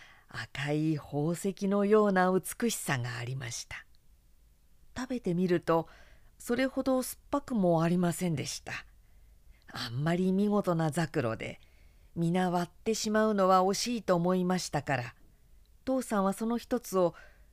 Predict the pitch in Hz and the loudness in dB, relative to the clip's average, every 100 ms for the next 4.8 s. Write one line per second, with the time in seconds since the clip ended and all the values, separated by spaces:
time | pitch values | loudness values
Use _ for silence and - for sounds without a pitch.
0 | - 156 143 185 196 196 196 - 214 208 | -4 -4 -2 0 0 0 0 -2 -2 0
1 | 208 208 208 202 196 - 226 214 190 180 | 2 2 0 0 0 2 2 4 2 2
2 | 170 175 196 175 202 185 185 180 175 - | 2 4 2 2 0 2 2 0 -2 -6
3 | - - - - _ _ - _ _ _ | -10 -12 -18 -20 _ _ -20 _ _ _
4 | - 127 151 143 - 151 160 170 | -14 -6 -6 -6 -4 -2 -2 -6